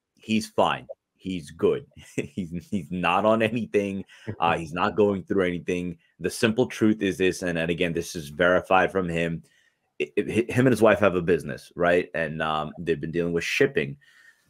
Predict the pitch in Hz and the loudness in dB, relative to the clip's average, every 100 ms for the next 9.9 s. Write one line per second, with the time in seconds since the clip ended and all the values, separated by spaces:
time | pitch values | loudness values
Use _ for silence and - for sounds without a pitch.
0 | _ - 120 117 107 117 165 147 - 127 | _ 4 4 4 4 4 4 0 0 2
1 | 120 110 104 98 95 92 90 87 - 95 | 4 4 2 2 0 0 -2 -6 0 0
2 | 87 80 76 73 - - 98 82 139 151 | 2 -2 -2 -4 -6 -4 0 2 0 -2
3 | 139 - 110 110 107 - 107 95 92 92 | -6 0 2 4 2 0 -2 -2 -4 0
4 | 98 104 104 - _ 98 85 82 85 107 | 2 0 -2 -14 _ -10 -10 -8 -6 -6
5 | 90 82 76 - - - 82 90 - - | -8 -8 -8 -10 -18 -10 -6 -6 -8 0
6 | 87 87 85 _ _ _ - 80 78 - | 0 0 -8 _ _ _ -4 -2 -2 -4
7 | 87 85 90 90 85 95 87 92 87 87 | -6 -6 -4 -6 -4 -4 -2 -2 -2 -4
8 | 82 85 95 85 85 85 82 82 - 90 | -2 0 -2 -2 -2 -2 -2 -8 -6 -6
9 | 82 78 85 82 76 80 90 87 | -4 -2 -2 -2 -4 -4 -2 -2